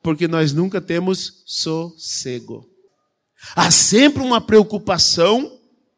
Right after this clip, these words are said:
porque é o inimigo infiltrado. É como, muitas vezes, a gente trabalhar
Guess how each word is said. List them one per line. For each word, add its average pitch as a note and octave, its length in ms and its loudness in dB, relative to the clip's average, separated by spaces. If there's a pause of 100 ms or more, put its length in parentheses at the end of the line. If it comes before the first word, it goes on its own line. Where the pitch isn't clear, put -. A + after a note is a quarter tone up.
(460)
porque F#3 220 0
é C#3 60 2
o C#3 100 2
inimigo D#3 400 0
infiltrado. B3+ 760 -10 (920)
É D3 100 -10
como, G3 720 -2 (100)
muitas E3 400 -4
vezes, F#3 300 -2
a F#3 80 -4
gente F3 300 -4
trabalhar F3 800 0